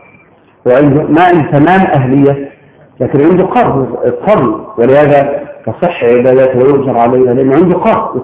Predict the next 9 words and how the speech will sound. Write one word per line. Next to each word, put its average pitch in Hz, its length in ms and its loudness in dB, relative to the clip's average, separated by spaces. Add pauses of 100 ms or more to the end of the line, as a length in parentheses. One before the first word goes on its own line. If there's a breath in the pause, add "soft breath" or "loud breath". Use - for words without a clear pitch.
(120)
يصلي. 180 240 0 (840)
لكن 131 200 0
المجنون 165 340 2
ده 185 100 4
ما، 185 360 2
ما 202 180 2
عنده 196 240 2
قصد 175 320 -2
أبدًا. 113 340 -2